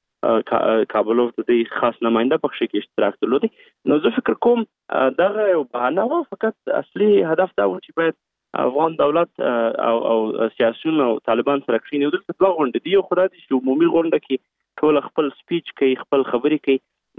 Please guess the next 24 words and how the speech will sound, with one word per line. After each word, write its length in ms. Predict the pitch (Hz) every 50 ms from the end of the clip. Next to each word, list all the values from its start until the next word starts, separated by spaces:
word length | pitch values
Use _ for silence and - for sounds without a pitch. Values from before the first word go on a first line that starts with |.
| 160 -
بل 200 | - 208 214 220
دغه، 360 | 185 170 143 131 120 120 120 113 107 - - - - 117 113
آه، 180 | 117 113 113 107 - _ _ _ _ _ _ -
د 220 | 139 127 - - 120 117 113 107 -
درو-، 200 | - 123 123 - -
د، 80 | 123 120 - _ _ -
د 180 | 127 123 117 123
دروا-، 240 | 120 123 117 - - -
پټو 240 | 180 180 - 190 170
دروازو 380 | 156 143 135 127 135 151 160
تر 160 | 151 - 135 120 - -
شا 140 | 175 180 185 170 135 - _ _ _ _ _ _ _ - - -
بیا، 180 | 120 113 110 110
آه، 380 | 107 - - - - 110 107 101 - -
پټې 220 | - 185 - - 165 139
ناستې 280 | 135 131 127 - - 113 113
چې، 60 | 113 110 -
چې 60 | - 117 107
هغه، 200 | 113 127 147 147 135 - - - 113
آه، 140 | 107 104 98 - _ _
په 80 | 113 117
ډېر 100 | 139 139 - -
کم 140 | 151 147 147 143
تعداد 260 | 147 139 147 156 156